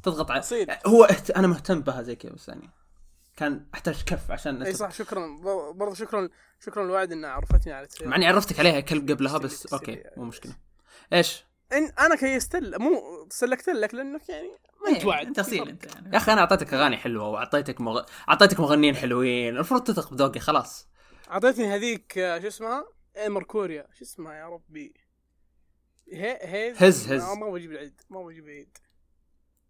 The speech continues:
Speaker 2: ما بجيب
Speaker 1: هز.
Speaker 2: العيد. إيش اسمها؟ ما أبغى هز، إيش ذا عيب.
Speaker 1: اسمه هز.
Speaker 2: المهم.
Speaker 1: لا، المهم، خربت
Speaker 3: آه،
Speaker 1: عليك، كنت
Speaker 3: أصيل
Speaker 1: أتكلم
Speaker 3: ما
Speaker 1: عنها،
Speaker 3: يبغى
Speaker 1: بس
Speaker 3: هز.
Speaker 1: أوكي.
Speaker 3: آه،
Speaker 1: إيش كنت
Speaker 3: أوكي،
Speaker 1: بتقول
Speaker 3: ما
Speaker 1: أنت؟
Speaker 3: يبغى هز.
Speaker 1: كنت
Speaker 2: لا،
Speaker 1: ناديني
Speaker 2: لا.
Speaker 1: قبل شوي، كنت قاطعك، معلش.
Speaker 2: آه، شو اسمه؟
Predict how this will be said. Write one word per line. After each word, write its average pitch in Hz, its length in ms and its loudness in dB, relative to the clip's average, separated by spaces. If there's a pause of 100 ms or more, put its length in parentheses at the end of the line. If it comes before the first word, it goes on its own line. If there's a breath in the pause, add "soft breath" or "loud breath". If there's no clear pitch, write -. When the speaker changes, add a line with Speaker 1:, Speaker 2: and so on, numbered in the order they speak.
(920)
Speaker 2:
ما 202 180 -8
بجيب 160 180 -12
Speaker 1:
هز. 151 160 0
Speaker 2:
العيد. 143 140 -12
إيش 196 100 -6
اسمها؟ 285 300 -10 (2500)
ما 214 120 -6
أبغى 175 260 -6
هز، 151 140 -14
إيش - 240 -20
ذا 151 100 -10
عيب. 160 220 -14
Speaker 1:
اسمه 131 200 -8
هز. 131 120 -8
Speaker 2:
المهم. 208 200 -8
Speaker 1:
لا، 180 200 -2 (360 loud breath)
المهم، 175 160 4
خربت - 240 -2
Speaker 3:
آه، - 60 -4
Speaker 1:
عليك، 131 160 0
كنت 135 80 -8
Speaker 3:
أصيل - 200 -6
Speaker 1:
أتكلم 127 60 0
Speaker 3:
ما 113 60 -2
Speaker 1:
عنها، 120 180 -6
Speaker 3:
يبغى - 80 -12
Speaker 1:
بس - 80 -10
Speaker 3:
هز. 107 60 -12
Speaker 1:
أوكي. - 180 -18 (100)
Speaker 3:
آه، - 160 -8
Speaker 1:
إيش 190 140 4
كنت 175 120 2
Speaker 3:
أوكي، 165 120 -6
Speaker 1:
بتقول 170 120 2
Speaker 3:
ما 165 60 -2
Speaker 1:
أنت؟ - 80 -10
Speaker 3:
يبغى - 280 -10
هز. - 120 -20
Speaker 1:
كنت - 140 -6
Speaker 2:
لا، - 80 -2
Speaker 1:
ناديني 226 160 4
Speaker 2:
لا. 240 60 4
Speaker 1:
قبل 156 100 -2
شوي، 123 180 -8
كنت 131 240 -12
قاطعك، 120 280 -8
معلش. 180 200 -6
Speaker 2:
آه، 175 540 -6
شو - 160 -12
اسمه؟ 185 300 -12